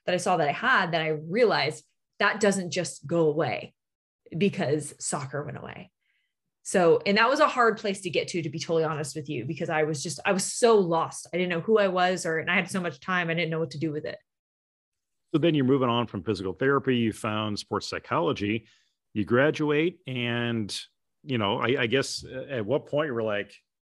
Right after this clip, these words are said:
Speaker 2: "Okay, are there jobs for this?" You
Speaker 1: Oh.
Speaker 2: know, i-, is it, it, is it very, you know, you hadn't really heard of it, uh, as a student athlete, but all of a sudden you found this world and you've been in it,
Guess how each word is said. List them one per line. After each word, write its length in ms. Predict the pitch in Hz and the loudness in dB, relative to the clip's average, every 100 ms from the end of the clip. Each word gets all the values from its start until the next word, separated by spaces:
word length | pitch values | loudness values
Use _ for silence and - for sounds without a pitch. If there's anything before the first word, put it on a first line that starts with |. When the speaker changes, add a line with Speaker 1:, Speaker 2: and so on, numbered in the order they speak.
| - | -14
Speaker 2:
"Okay, 260 | 117 143 | -6 -4
are 140 | 107 117 | 0 2
there 120 | 117 | 0
jobs 400 | 90 101 107 131 | -2 -2 -2 -4
for 160 | - 180 | -4 0
this?" 420 | 180 208 - - - _ - - | 2 0 -4 -12 -20 _ -14 -4
You 80 | 127 | -2
Speaker 1:
Oh. 20 | |
Speaker 2:
know, 160 | 107 127 | 2 2
i-, 40 | |
is 420 | 123 - 135 120 | 2 2 0 2
it, 140 | 123 123 | -2 -2
it, 160 | 107 - | -6 -8
is 180 | 131 101 | -8 -4
it 100 | 113 | -4
very, 300 | 90 117 123 | 0 -2 -2
you 100 | 117 | -2
know, 60 | 113 | -2
you 200 | 110 196 | 0 2
hadn't 300 | 190 190 117 | 4 2 0
really 180 | 104 95 | -4 -2
heard 240 | - 98 | -2 -2
of 100 | 87 | -2
it, 160 | 110 - _ _ _ | -4 -4 _ _ _
uh, 40 | 113 | -2
as 240 | 117 107 | 0 0
a 60 | 101 | -2
student 380 | - 120 95 92 | -4 -4 -4 -4
athlete, 540 | 135 - 101 98 - _ _ _ _ | -6 -6 -8 -8 -10 _ _ _ _
but 260 | 95 107 117 | -6 0 4
all 160 | 135 | 4
of 80 | 127 | 4
a 40 | |
sudden 480 | 120 - 139 139 135 | 2 0 0 0 0
you 100 | 131 | -2
found 380 | 120 117 117 123 | -4 -4 -2 -2
this 200 | 123 - | -4 -2
world 360 | 107 175 131 98 | -2 -2 -2 -2
and 120 | 104 | -2
you've 160 | 104 | -2
been 160 | 107 104 | -2 -2
in 120 | 117 | -2
it, 220 | 117 117 | -4 -6